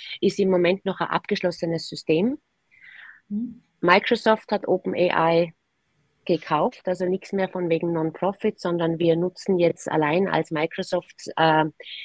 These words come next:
Speaker 1: äh, die Errungenschaften von Chat G P T und integrieren sie in unsere Suchmaschine. Das heißt, Bing im Ver-, gegen-, im Gegensatz zu Chat G P T hat Internet-Access. Und du kannst pro Thema acht Fragen stellen.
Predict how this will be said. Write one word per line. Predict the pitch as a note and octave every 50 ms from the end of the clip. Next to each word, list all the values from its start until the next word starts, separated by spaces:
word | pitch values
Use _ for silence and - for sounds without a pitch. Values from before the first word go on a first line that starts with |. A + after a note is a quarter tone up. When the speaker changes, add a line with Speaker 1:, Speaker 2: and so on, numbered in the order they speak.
| - - - - - _
Speaker 1:
äh, | - E3 D#3 D#3 D#3 -
die | - F3 E3+ -
Errungenschaften | - D3+ E3+ F#3+ G#3+ G#3+ F#3+ - F#3+ F3+ F3 - - F3+ E3+ -
von | E3+ E3 E3
Chat | - E3+ E3 - -
G | - F3+ E3+
P | - E3+ D#3+
T | - F3 F3+ F#3+ G3+ - -
und | - E3 D#3+ - -
integrieren | E3+ D#3+ - - D3+ - D#3 E3 F3+ G3 G3 F#3
sie | - - F#3+ F#3+ - -
in | E3+ E3 -
unsere | - E3 E3+ D#3+ - - E3
Suchmaschine. | - - - - D3 - - D3 C#3+ - - C#3 A#2+ A2 - - - _ _ _ - - - - - -
Das | - D3 - -
heißt, | D3 E3 G3+ A3+ - - _ _ _ -
Bing | F#3+ F#3+ A3 B3+ D4 D#4 D4+ D4 _ _ _ _
im | - F3 F3 D#3+
Ver-, | E3 E3 E3 - -
gegen-, | - E3+ E3 F3 D#3+
im | D#3 E3 E3
Gegensatz | E3 E3 E3+ D#3+ - D#3+ - -
zu | - F3
Chat | - F3 D#3+ - -
G | - E3
P | - D#3+
T | D3+ - G3 A3+ B3+ B3+ _ -
hat | - F#3+ G3 - _ _ -
Internet-Access. | - - G#3+ G#3+ G3 E3+ D3+ D3+ - C#3 - - - - - - - - - _ _ _ _ _ _ _ _ _ _ _ _ _ _ _ _ _ _ _ _ _ _ _ _ _ - _ _ - - _ _ - - -
Und | - A#3 A#3
du | A#3+
kannst | - - C4 C#4 C#4 - - - -
pro | - A#3+ A#3+
Thema | A#3+ - A3+ A#3+ C4+ A#3+ -
acht | - A3 A3 - - -
Fragen | - E3 D3 D3+ D#3+ E3+
stellen. | D#3+ - - D#3 C#3 C3 B2 A#2+ A2 A2